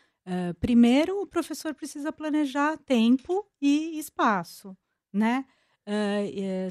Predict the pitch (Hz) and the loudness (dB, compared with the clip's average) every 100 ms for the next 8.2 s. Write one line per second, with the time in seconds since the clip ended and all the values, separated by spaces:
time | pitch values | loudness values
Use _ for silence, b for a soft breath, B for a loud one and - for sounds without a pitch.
0 | - 233 240 277 330 302 311 294 - 220 | -6 0 2 2 0 -2 0 -2 0 -4
1 | 214 190 208 185 196 247 247 233 254 277 | -4 -4 -6 -4 0 2 0 -4 0 2
2 | 269 240 233 202 - - 214 208 - 196 | 2 -2 -4 -6 -12 -10 -6 -6 -8 -8
3 | 190 214 220 - 208 - 190 190 185 - | -4 -2 -2 -6 -16 -8 -8 -8 -14 -16
4 | 175 185 220 226 202 175 190 - 196 196 | -10 -2 2 2 0 -6 -14 -14 -10 -10
5 | 180 180 156 165 202 220 208 185 - 175 | -12 -16 -16 -10 -6 -4 -4 -6 -10 -18
6 | - _ _ _ 190 185 196 202 196 185 | -18 _ _ _ -10 -6 -4 -4 -4 -8
7 | 196 190 - 165 165 214 226 220 190 180 | -8 -8 -12 -18 -12 -10 -8 -8 -8 -8
8 | 180 | -10